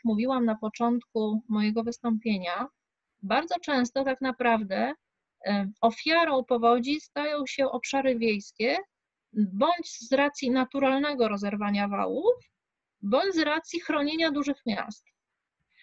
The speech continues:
Podobny problem jest, jeśli chodzi o gospodarkę energetyczną. Polska wieś, e, ma sieci przesyłowe czterdziestoletnie, sięgające czasów elektryfikacji wsi. I tu jest problem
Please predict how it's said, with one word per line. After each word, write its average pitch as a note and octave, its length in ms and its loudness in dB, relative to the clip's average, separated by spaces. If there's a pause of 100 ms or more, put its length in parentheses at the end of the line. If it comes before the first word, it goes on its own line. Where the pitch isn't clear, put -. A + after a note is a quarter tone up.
(280)
Podobny A#4 420 0
problem A3+ 460 4
jest, C4+ 280 -2
jeśli D4+ 300 -4
chodzi E4 340 -4
o C#4 140 -2
gospodarkę C#4+ 640 -2
energetyczną. C#4 840 0 (760)
Polska G#4 380 2
wieś, B3 600 4
e, A#3+ 220 4
ma C4+ 380 4
sieci - 380 -8
przesyłowe C4 1000 4 (240)
czterdziestoletnie, A3+ 1700 2 (180)
sięgające G#3+ 640 0
czasów G#3 460 -4 (140)
elektryfikacji G#3+ 840 -2
wsi. G#3 380 -8 (640)
I A#3+ 200 0
tu C4 80 -2
jest F#4+ 260 -4
problem E4 400 0